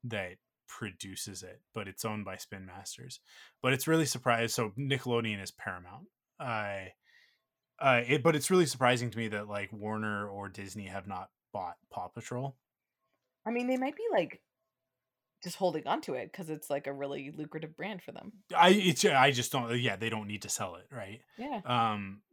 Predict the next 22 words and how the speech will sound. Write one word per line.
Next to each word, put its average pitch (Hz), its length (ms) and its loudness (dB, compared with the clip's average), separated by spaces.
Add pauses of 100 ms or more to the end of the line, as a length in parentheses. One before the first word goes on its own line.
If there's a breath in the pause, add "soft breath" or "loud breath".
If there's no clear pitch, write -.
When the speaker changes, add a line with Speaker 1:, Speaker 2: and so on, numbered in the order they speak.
(140)
Speaker 1:
but, 143 560 2
but 147 180 4
it, 151 400 0
but 143 180 4
it 139 160 4
would 147 180 0
be 127 120 2
cool 127 400 2
if, 107 460 0
if 110 200 -4
you 110 140 -4
could 110 160 -4
have 104 160 0
a 101 80 -4
Paw 101 220 -4
Patrol 98 500 -6
where 98 140 -6
all 95 240 -6
of 98 60 -12
a 101 60 -10
sudden, 95 320 -8
like, 87 400 -12